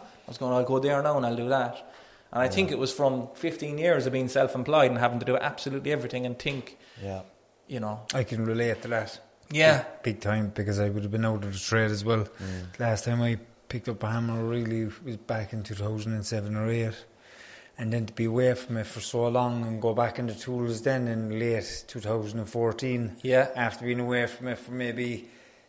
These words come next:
Speaker 3: six or seven years, you know, that little bit of confidence isn't there
Speaker 1: It's
Speaker 3: anymore.
Speaker 1: not there at all, no.
Speaker 3: And you're waiting for someone to say,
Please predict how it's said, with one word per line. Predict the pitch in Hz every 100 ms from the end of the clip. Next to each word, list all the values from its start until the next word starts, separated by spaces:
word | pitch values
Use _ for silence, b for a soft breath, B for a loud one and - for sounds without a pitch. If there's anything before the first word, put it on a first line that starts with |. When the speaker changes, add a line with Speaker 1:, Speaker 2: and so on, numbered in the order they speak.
| b
Speaker 3:
six | - - 131 -
or | 117
seven | - 127 117 123
years, | 127 131 127 127 113 -
you | 127
know, | 123 131
that | 123 135 135
little | 139 139 135
bit | 139 131
of | 123 -
confidence | - 147 147 - 131 131 113
isn't | 131 127 127
there | 139 135
Speaker 1:
It's | 135
Speaker 3:
anymore. | 143 196
Speaker 1:
not | 156
there | 139 107
at | -
all, | 233 214 190
no. | 208 208
Speaker 3:
And | 139 139
you're | 139
waiting | 151 156 143
for | 127
someone | 110 143 139
to | 127
say, | 117 127